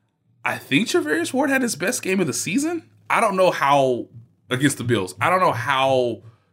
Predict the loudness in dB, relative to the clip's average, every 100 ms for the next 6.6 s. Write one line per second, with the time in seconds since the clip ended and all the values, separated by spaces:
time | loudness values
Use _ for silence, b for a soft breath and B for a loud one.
0 | _ -4 0 0 0 0 0 0 -2 -4
1 | -4 -4 -2 -2 -2 -6 -6 -6 -4 -4
2 | -2 0 0 -2 0 -2 0 -4 -4 -8
3 | -4 -2 -2 -6 b b b b 2 4
4 | 4 2 0 -2 -4 0 0 0 -6 _
5 | -6 2 2 2 -2 -2 0 2 0 0
6 | -6 -2 -4 -4 -6 -6